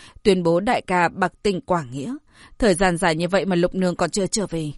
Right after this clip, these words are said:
chắc chắn là giữ nhiều lành ít. Gã sao có thể thờ ơ được.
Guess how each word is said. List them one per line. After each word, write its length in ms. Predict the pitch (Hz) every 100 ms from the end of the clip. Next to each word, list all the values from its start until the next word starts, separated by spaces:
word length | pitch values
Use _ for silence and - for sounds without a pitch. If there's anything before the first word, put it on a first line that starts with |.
| - - _ -
chắc 160 | 254 -
chắn 180 | - 165
là 140 | 208 240
giữ 220 | 151 170
nhiều 300 | 262 269 160
lành 180 | 156 -
ít. 140 | 190 247 - _ - -
Gã 260 | - 160 165
sao 180 | - 196
có 100 | 170
thể 180 | 277 240
thờ 200 | 202 165
ơ 240 | 190 170
được. 180 | 156